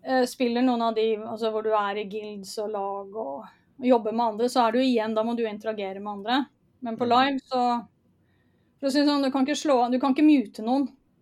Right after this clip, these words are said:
Speaker 2: Nei.
Speaker 1: Du kan ikke mute dem når de snorker.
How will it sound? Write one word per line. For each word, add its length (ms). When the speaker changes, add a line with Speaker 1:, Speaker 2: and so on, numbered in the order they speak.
Speaker 2:
Nei. 180
Speaker 1:
Du 40
kan 140
ikke 160
mute 320
dem 120
når 120
de 60
snorker. 640